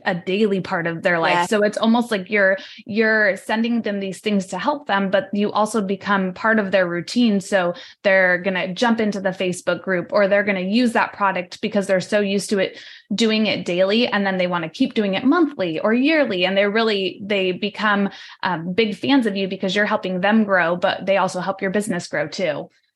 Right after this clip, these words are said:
Speaker 2: Mm-hmm.
Speaker 1: So that is number three. It has an experiential factor. So moving right on to number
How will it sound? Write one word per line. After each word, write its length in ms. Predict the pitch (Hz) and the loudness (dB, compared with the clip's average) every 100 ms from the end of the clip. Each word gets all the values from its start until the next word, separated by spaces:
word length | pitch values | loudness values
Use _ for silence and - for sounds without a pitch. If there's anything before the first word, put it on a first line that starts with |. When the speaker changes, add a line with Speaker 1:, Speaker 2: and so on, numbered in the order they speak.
| 202 | -16
Speaker 2:
Mm-hmm. 180 | 180 | -6
Speaker 1:
So 280 | 214 147 170 - - _ | -4 -2 -4 -10 -20 _
that 540 | 196 202 190 202 - 208 | -6 0 0 0 -4 0
is 300 | 196 190 196 | 2 0 0
number 560 | 226 226 226 262 254 233 | 2 4 4 4 2 0
three. 640 | 233 233 247 226 190 170 - | -2 -4 -2 -2 -2 -4 -4
It 160 | 196 196 | -4 -4
has 320 | - 196 196 - | -2 -2 -2 -6
an 280 | 190 185 185 | -6 -6 -8
experiential 1080 | 202 - - 240 247 240 240 247 220 190 180 | -10 -10 -2 0 2 4 4 2 2 2 2
factor. 720 | 208 190 - - 147 156 170 226 | 0 -2 -2 -8 -6 -8 -10 -8
So 140 | - | 0
moving 380 | 220 240 240 226 | 2 2 2 2
right 220 | 240 294 - | 2 0 2
on 400 | 254 247 254 285 | 2 4 4 2
to 200 | 285 233 | 0 0
number 500 | 214 202 214 226 254 | 0 0 0 0 -2